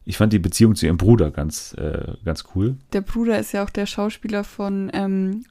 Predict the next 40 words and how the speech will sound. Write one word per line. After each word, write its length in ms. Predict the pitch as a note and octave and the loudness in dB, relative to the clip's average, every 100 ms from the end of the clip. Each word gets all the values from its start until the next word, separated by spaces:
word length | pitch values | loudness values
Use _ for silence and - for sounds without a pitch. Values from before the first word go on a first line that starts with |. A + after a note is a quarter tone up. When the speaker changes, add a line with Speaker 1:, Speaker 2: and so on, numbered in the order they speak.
| - | -2
Speaker 2:
George 240 | G#3 G#3 | 0 0
O'Malley 400 | G#3 G3 G3+ B3 | 0 2 4 4
von 220 | C4+ A3+ G#3 | 2 0 0
Grey's 260 | G3 G3+ | 0 0
Anatomy. 220 | G3+ G3+ | -2 0
Speaker 1:
Grey's 160 | - A3+ | 2 4
Anatomy, 320 | E2+ - D2 | 4 4 0
genau. 260 | D2 D2 C#2+ - | 0 0 -2 -4
Speaker 2:
Genau, 280 | G3+ F#3+ - - - | -2 -2 -4 -12 -12
das 120 | - | 0
fand 160 | G#3 | 2
ich 100 | G#3 | 2
ganz 220 | - F3+ - | -2 -6 -2
süß, 200 | A3+ - | -4 -2
dass 220 | G3 G3 | -2 2
er 60 | G3 | 2
dabei 280 | G3 F#3 | 2 6
<laughs> 240 | A#3+ G#3+ - | 6 6 2
war. 60 | G3+ | 0
So. 200 | - - _ - - - - | 0 -4 _ -18 -18 -18 -8
Ja, 280 | - G#3+ C4+ | 0 4 4
also 220 | G3+ G3 | 2 0
den 180 | F#3+ G#3 | 0 0
fand 200 | - G#3+ | 2 -2
ich, 200 | G#3+ - - | -2 -6 -12
das, 260 | A#3 - - | -12 -10 -6
also 180 | F#3+ G3+ | -4 -2
auch 120 | G3+ | -4
die 120 | A3 | -4
Geschichte 420 | G#3 - A#3 - | -6 -4 -6 -6
zwischen 300 | G#3+ A3 - | -6 -4 0
den 120 | G#3+ G#3 | 0 2
beiden, 260 | G3+ A3 G#3+ | 0 2 0
das 180 | - | -2
war 80 | G3+ | -4
dann 140 | G3+ G#3 | -2 -2
schon 140 | A3+ | -4
nochmal 240 | A3 A3 G#3 | -4 -2 -2
was, 220 | G3+ - | -4 -4
was 220 | G3+ - | -6 -6